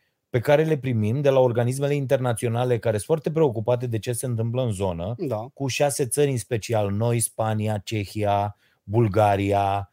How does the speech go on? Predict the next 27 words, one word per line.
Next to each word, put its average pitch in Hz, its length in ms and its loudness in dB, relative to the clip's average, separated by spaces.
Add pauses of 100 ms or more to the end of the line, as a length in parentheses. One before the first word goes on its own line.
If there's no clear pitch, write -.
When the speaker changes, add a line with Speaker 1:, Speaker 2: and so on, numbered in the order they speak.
(200)
Speaker 1:
uh, 113 140 -2 (380)
uh, 123 220 2
Speaker 2:
Da. 135 120 4
Speaker 1:
unde, 170 520 4 (280)
unde 160 560 2 (400)
cazuistica 151 840 0
e 151 80 -2
foarte, 151 400 0
foarte 131 720 0 (140)
diferită 139 960 2 (260)
față 151 400 0
de, 143 480 2
și 120 240 -6
evoluția 139 640 2
bolii, 156 580 0 (160)
felul 180 300 4
în 185 80 2
care 175 180 2
lovește 160 440 0
boala, 139 580 2
toate 156 300 0
astea 156 240 2
sunt 123 120 -2
diferite 135 480 -2
față 135 280 -4
de 120 120 2
alte 117 480 2